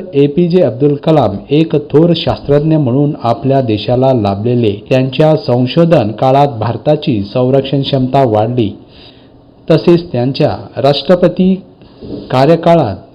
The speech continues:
त्यांनी देशाला महासत्तेचे स्वप्न दाखवले असे मत केले. प्रमुख पाहुणे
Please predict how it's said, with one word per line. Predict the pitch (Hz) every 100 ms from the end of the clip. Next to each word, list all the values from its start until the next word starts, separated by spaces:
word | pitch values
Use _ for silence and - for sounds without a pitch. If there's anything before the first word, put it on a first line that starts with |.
| _ _ -
त्यांनी | 143 147 165 175
देशाला | 147 117 107 147 156 160
महासत्तेचे | 139 104 139 - 139 - 147 156 147
स्वप्न | - 135 147 160 147
दाखवले | 113 101 123 131 123 -
असे | 131 - 131
मत | 127 151 123 -
केले. | 131 95 - - - - - - -
प्रमुख | 175 196 202
पाहुणे | 185 160 196